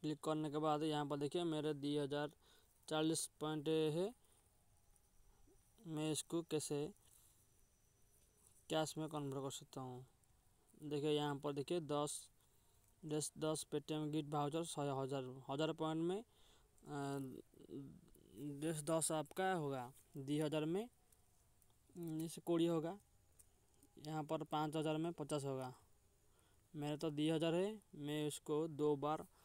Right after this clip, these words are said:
अ, हज़ार, हज़ार कर दो हज़ार पॉइंट इस पर, अम, डालूँगा। मेरे कोड़िए रुपये का cash मिलेगा मुझे। देखिए मैं कैसे यहाँ पर पॉइंट को यूज़ कर रहा हूँ।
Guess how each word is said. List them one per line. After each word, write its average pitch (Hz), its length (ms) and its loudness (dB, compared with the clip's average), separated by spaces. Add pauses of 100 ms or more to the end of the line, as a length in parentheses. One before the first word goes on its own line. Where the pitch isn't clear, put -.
(360)
अ, 143 280 -4
हज़ार, 151 220 2
हज़ार 156 260 2
कर 190 300 0 (340)
दो 151 220 0
हज़ार 151 320 2
पॉइंट 147 560 -2
इस 156 300 2
पर, 156 260 -4
अम, 151 1300 -4
डालूँगा। 165 440 2 (2000)
मेरे 156 280 -4
कोड़िए 151 320 2
रुपये 147 340 0
का 165 140 -2
cash 151 320 -2
मिलेगा 127 320 -6
मुझे। 120 340 -6 (400)
देखिए 151 320 0
मैं 160 240 -2
कैसे 147 360 -4 (720)
यहाँ 151 220 0
पर 139 400 -4 (440)
पॉइंट 151 260 0
को 151 100 2
यूज़ 147 220 0
कर 143 140 -4
रहा 143 120 -2
हूँ। 208 180 -4